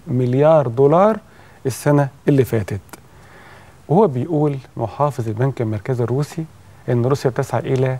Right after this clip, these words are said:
حزام أمان عشان يقدروا يسدوا الديون ويبقى في استقرار اقتصادي في البلاد. إذا الإعلام الأمريكي بيتكلم على أزمة اقتصادية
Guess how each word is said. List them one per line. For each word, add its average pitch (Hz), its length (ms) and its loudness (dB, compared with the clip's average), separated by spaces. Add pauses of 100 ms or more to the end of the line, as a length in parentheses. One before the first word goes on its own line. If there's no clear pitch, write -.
حزام 120 520 2 (120)
أمان 127 440 2 (800)
عشان 131 220 0
يقدروا 139 160 2
يسدوا 127 320 0
الديون 139 480 0 (240)
ويبقى 123 220 0
في 170 180 0
استقرار 139 580 -2
اقتصادي 123 580 -2
في 101 100 -6
البلاد. 107 400 -4 (600)
إذا 131 100 4
الإعلام 135 340 4
الأمريكي 151 420 0
بيتكلم 123 520 0
على 113 260 -2 (440)
أزمة 156 240 2
اقتصادية 120 640 -4